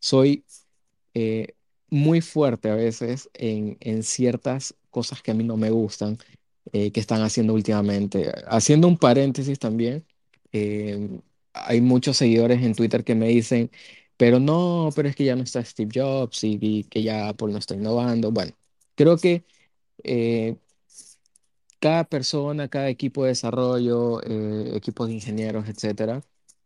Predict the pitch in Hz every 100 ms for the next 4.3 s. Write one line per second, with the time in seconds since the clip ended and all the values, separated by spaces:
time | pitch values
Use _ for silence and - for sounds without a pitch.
0 | - 107 101 101 - _ _ _ _ _
1 | - 123 147 151 151 123 110 127 131 120
2 | 113 110 110 104 107 110 113 117 127 _
3 | _ _ 117 120 135 120 123 113 110 107
4 | 123 123 135